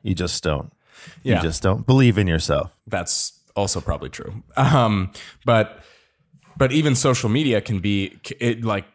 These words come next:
Speaker 2: becomes a form of social proof because if you see someone who has, it, lo-, and I mean, this is just how my mind works. And honestly, I need to, i-, in Chris Scott terms, I need to break up with this.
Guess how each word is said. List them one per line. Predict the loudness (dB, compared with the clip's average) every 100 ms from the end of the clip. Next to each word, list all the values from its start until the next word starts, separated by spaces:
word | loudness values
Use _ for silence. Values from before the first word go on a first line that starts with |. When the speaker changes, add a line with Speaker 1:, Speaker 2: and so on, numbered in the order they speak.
| -12
Speaker 2:
becomes | -10 -6 -4 -4
a |
form | -4 -6 -6
of | -4
social | -4 -6 -8
proof | -6 -4 -4 -6
because | -8 -10
if | -8
you | -8
see | -4 -2
someone | -2 -2 -2 -4
who | -6 -10
has, | -8 -8 -6 -6 -6 -6 -8 _ -12
it, | -10
lo-, | -4 -4 -4 -8
and | -6 -2 0
I | 0
mean, | 0
this | 0 -2
is | -4
just | -4 -6
how | -6
my | -6 -2 -2
mind | -2 -4 -6 -6
works. | -8 -8
And | -10
honestly, | -8 -6 -6 -8 -8
I | -6
need | -8 -8
to, | -6 -4 -6 -10 _ _
i-, | -6
in | -6 -6 -10 -14 _ _ _
Chris | -8 -6
Scott | -6 -6 -6 -8
terms, | -10 -10 -10
I | -10
need | -10
to | -12
break | -8 -8 -6 -8
up | -10
with | -12 -10
this. | -8 -8 -8 -10